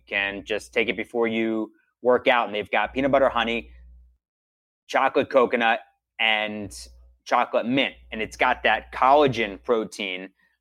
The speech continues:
they've been hearing a lot more about recently, not just the whey protein, but the collagen protein that's supposed to be good for your skin, good for your hair, everything else. And it's so fast absorbing that it gets right into my system, and it doesn't give me an upset stomach, and it gives me the energy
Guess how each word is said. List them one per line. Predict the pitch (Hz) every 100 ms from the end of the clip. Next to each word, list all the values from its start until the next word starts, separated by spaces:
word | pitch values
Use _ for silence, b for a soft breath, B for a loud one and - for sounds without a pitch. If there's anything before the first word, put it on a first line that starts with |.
| -
they've | 107 95
been | 110
hearing | 113 110
a |
lot | 107 110 113
more | 117 110
about | 98 98 98 -
recently, | 113 110 104 98
not | 101 104 -
just | -
the | 113
whey | 120 131
protein, | 117 104 - 101
but | 98
the | 107
collagen | - 127 139 139 113 104 -
protein | 110 104 110 104
that's | -
supposed | 113 98
to | 98
be |
good | 98 -
for | 78
your | 98
skin, | - - 135 117
good | 95 -
for | -
your | 90
hair, | 123 113
everything | 107 110 107 107
else. | 107 - _ b b b _ -
And | 127
it's | 117 -
so | 156 147
fast | - 135 131 -
absorbing | 120 107 151 180 135 123 120
that | 113
it | 101
gets | 139 - - - -
right | 131 151 156
into | 160 147 131
my | 123
system, | - 175 175 - 120 113 117 _ _ _ _ _ _ _ 143
and | 139
it | 127
doesn't | 151 147 139
give | 143
me | 135 127
an |
upset | 127 120 131 120
stomach, | - 175 151 131 - 135
and | 120
it |
gives | 113 135 127
me | 127
the | 120 120
energy | 127 120 110 117 113